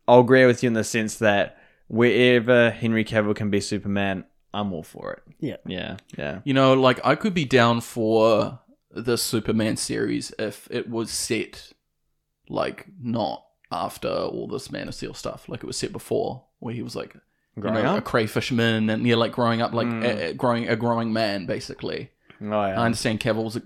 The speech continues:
Speaker 3: he's aged a bit since then, but,
Speaker 1: Mm.
Speaker 3: um, you know, I could be interested in that angle because
Speaker 1: Mm.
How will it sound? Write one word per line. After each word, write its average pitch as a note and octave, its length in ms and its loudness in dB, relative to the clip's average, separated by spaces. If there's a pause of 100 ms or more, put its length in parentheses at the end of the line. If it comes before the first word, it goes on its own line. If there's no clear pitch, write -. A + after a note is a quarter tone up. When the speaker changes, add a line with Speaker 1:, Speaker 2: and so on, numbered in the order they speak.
Speaker 3:
he's A#2+ 280 -4
aged A2 360 -4
a G2 40 -8
bit G#2 220 -8
since G#2 220 -10
then, A#2 280 -6
but, A2+ 240 -6
Speaker 1:
Mm. G2+ 440 -6
Speaker 3:
um, G#2+ 540 0 (220)
you A#2 80 -4
know, A#2 140 4
I C3+ 100 4
could C3 140 0
be B2 120 2
interested B2 420 -2
in F#2+ 120 -6
that A2+ 240 0
angle G#2+ 520 -6 (100)
because A#2 480 0
Speaker 1:
Mm. G#2+ 40 -16